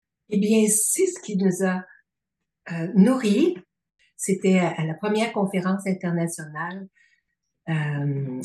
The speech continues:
sur la périnatalité. Et je, vraiment, je m'en souviens encore, comme hier, avec, euh, bon, c'est, c'est un, un ostéopathe qui se, qui était vraiment passionné sur le sujet. Et là, j'ai dit, « Je peux parler,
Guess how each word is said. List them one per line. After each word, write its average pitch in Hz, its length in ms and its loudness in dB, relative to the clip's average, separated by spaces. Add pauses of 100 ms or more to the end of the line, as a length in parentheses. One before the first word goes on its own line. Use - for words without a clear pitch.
sur 180 240 2
la 170 120 2
périnatalité. 175 1080 2 (300)
Et 190 60 -16
je, 196 120 -16
vraiment, 190 340 -6
je - 140 -12
m'en 175 120 -4
souviens 185 300 -4
encore, 180 280 -12 (180)
comme 170 160 -8
hier, 170 200 -4 (260)
avec, 165 580 0
euh, 214 260 -2 (280)
bon, 139 140 -10
c'est, - 220 -6
c'est 170 280 2
un, 170 140 2
un 175 140 6
ostéopathe 190 640 2
qui - 100 -10
se, - 80 -4 (200)
qui - 200 -10 (160)
était 165 120 -6
vraiment 180 280 -4
passionné 160 600 -4 (320)
sur - 180 -6
le 147 140 -4
sujet. 160 600 -4 (380)
Et 202 360 4 (460)
là, 226 160 -2
j'ai 208 200 -2
dit, « 170 340 -6 (220)
Je 233 120 -6 (100)
peux 269 140 -6
parler, 196 640 -2